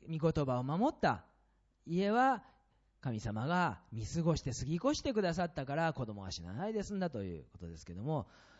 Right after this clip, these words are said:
え、それをただ昔のことを記念しているんじゃないんです。昔のその出来事が、イエス様の杉越の神の子羊の十字架、その血潮によって、血潮が塗られたものだけが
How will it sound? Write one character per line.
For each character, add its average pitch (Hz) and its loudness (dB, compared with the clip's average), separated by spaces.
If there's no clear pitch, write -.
え、 107 -4
そ 247 4
れ 311 6
を 320 6
た 311 8
だ 202 8
昔 160 0
の 180 4
こ 190 2
と 254 8
を 220 6
記 175 -6
念 139 -6
し - -12
て 156 -2
い 139 0
る 120 -2
ん - -8
じ 95 -6
ゃ - -6
な 87 -6
い 85 -8
ん 76 -12
で - -18
す。 - -20
昔 302 2
の 320 0
そ 330 0
の 320 2
出 311 4
来 330 4
事 330 4
が、 320 4
イ 208 2
エ 269 8
ス 262 -4
様 247 2
の 277 2
杉 226 -4
越 202 0
の 190 2
神 190 -2
の 180 2
子 185 0
羊 247 -2
の 262 2
十 110 -2
字 87 -4
架、 160 -6
そ 247 -6
の 277 2
血 - -2
潮 302 4
に 285 2
よ 277 8
っ 254 2
て、 294 6
血 262 -10
潮 262 0
が 254 2
塗 226 2
ら 254 4
れ 269 4
た 254 2
も 214 0
の 240 0
だ 233 2
け 262 4
が 247 8